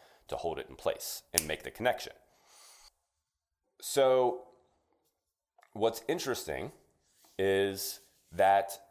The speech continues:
it only takes about thirty days of not performing a regular task,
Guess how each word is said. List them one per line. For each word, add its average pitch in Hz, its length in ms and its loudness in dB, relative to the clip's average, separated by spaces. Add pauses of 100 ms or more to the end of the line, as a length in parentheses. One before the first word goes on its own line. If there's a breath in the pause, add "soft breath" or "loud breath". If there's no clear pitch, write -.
(320)
it - 240 -4
only 143 320 0
takes - 540 -6 (400)
about - 600 2
thirty 104 320 0
days 69 540 -4 (840)
of 95 420 4
not 85 580 0 (140)
performing 95 680 -2
a 87 80 2
regular 82 500 -2
task, - 560 -2